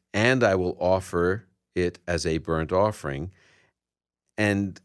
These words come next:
the word "and" there in Hebrew could very well mean "or." Could be translated "or." So he says, "I will give, uh, it will belong to the Lord," a word that,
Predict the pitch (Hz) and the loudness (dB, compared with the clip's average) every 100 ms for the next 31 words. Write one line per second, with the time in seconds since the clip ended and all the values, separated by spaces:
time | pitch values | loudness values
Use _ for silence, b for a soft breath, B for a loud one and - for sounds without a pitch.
0 | - 101 110 151 113 - 98 104 120 127 | -6 -2 2 2 0 -2 -2 -2 -2 -2
1 | 135 117 90 117 117 143 - 98 78 101 | -2 -2 -2 -4 -2 -4 -2 -2 2 4
2 | 107 98 95 95 85 80 80 85 - _ | 4 4 4 2 0 0 0 -4 -8 _
3 | - 98 85 71 60 _ _ _ _ _ | -4 0 0 0 -4 _ _ _ _ _
4 | _ _ _ _ - 80 78 80 76 76 | _ _ _ _ -12 -8 -8 -8 -8 -8
5 | 69 76 78 - b b b - 104 87 | -8 -6 -8 -10 b b b 2 2 2
6 | 92 - 85 87 85 85 82 76 78 104 | -2 0 0 0 2 2 0 -2 0 2
7 | 98 95 - _ _ _ _ _ _ _ | 2 -4 -14 _ _ _ _ _ _ _
8 | - 87 80 78 73 - - - - - | -6 -2 0 -2 -4 -12 -20 -20 -20 -10
9 | 90 - 98 95 - 107 92 92 90 98 | -8 -8 -8 -8 -4 0 2 2 2 0
10 | 98 123 127 90 80 117 - _ - 85 | -2 -2 0 2 2 0 -6 _ -6 0
11 | 95 92 | 0 0